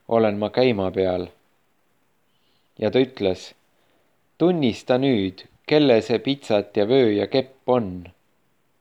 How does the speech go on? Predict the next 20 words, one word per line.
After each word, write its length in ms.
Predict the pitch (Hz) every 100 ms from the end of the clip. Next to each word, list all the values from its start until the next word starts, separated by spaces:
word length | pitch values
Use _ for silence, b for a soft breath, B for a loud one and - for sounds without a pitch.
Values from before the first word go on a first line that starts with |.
| _ _ _ _ _ _ b b b b b b -
Ja 140 | 113
Juuda 480 | 110 151 175 127 113
tundis 480 | 135 139 113 113 120
need 240 | 117 110
ära 260 | 139 143 101
ning 240 | 101 98
ütles: 600 | 127 123 - 95 92 - - _ _ _ _ _ _ _ _ _ _ _ _ _ _ _ _ _ _
Tema 280 | - 143 135
on 80 | 120 139
õigem 400 | 123 98 104 107
mind, 400 | 127 104 90 - - _ _ _ _ _ _ -
sest 320 | 127 117 -
ma 140 | 147 147
ei 120 | 131
ole 180 | 139 120 110
teda 240 | 127 117 135
andnud 260 | 120 98
oma 220 | 110 110 101
pojale 480 | 117 131 107 95 95
Seelale. 680 | - 127 107 92 92 90